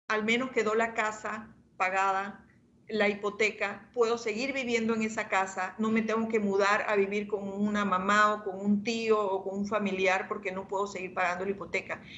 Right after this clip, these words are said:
Entonces, es allí donde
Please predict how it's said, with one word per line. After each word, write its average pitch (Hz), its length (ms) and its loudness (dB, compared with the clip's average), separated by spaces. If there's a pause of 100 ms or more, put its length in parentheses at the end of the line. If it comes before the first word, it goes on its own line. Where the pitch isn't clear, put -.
(180)
Entonces, 226 460 4 (720)
es 254 200 4
allí 247 540 0
donde 202 640 2